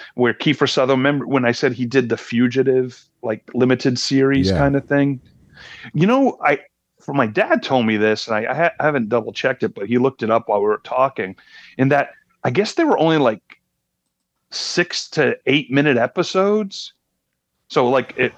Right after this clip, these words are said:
Speaker 2: Oh,
Speaker 1: totaled
Speaker 2: yeah,
Speaker 1: up to,
Speaker 2: because
Speaker 1: like,
Speaker 2: I think
Speaker 1: two
Speaker 2: that was
Speaker 1: hours.
Speaker 2: for Qui-, that was for Quibbly, Quibi or
Speaker 1: Yeah,
Speaker 2: something like
Speaker 1: I
Speaker 2: that.
Speaker 1: didn't realize it was a short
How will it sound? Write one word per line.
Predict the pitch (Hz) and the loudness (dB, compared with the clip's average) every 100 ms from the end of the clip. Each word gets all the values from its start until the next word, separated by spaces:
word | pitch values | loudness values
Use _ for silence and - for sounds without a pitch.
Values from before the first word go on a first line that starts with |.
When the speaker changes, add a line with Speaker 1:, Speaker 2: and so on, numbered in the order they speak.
| - _ | -16 _
Speaker 2:
Oh, | 180 208 | -2 0
Speaker 1:
totaled | 202 | 2
Speaker 2:
yeah, | 277 294 | 2 2
Speaker 1:
up | |
to, | 127 | 0
Speaker 2:
because | 127 156 | 0 0
Speaker 1:
like, | 175 | 0
Speaker 2:
I | 143 | 0
think | 202 | 0
Speaker 1:
two | 165 | 2
Speaker 2:
that | 190 | 2
was | - | 0
Speaker 1:
hours. | 156 | 0
Speaker 2:
for | 147 - | -2 -2
Qui-, | - 160 135 | -2 0 2
that | 147 | 2
was | 151 | 0
for | - 135 | 2 0
Quibbly, | - - - 147 220 170 107 87 73 - | 0 -6 -4 0 0 0 -2 -4 -8 -10
Quibi | - - 214 147 90 85 | -6 -2 0 0 0 0
or | |
Speaker 1:
Yeah, | 208 208 202 170 | 2 2 2 2
Speaker 2:
something | 107 90 | 0 -2
like | 85 82 | 0 2
Speaker 1:
I | 320 | 2
Speaker 2:
that. | |
Speaker 1:
didn't | 285 196 190 | 2 0 -2
realize | 233 220 180 156 135 135 | 0 2 2 2 -2 -4
it | 151 | -4
was | 147 131 | -4 -2
a | 131 | -2
short | - - - 156 143 123 | -4 -4 -2 2 4 2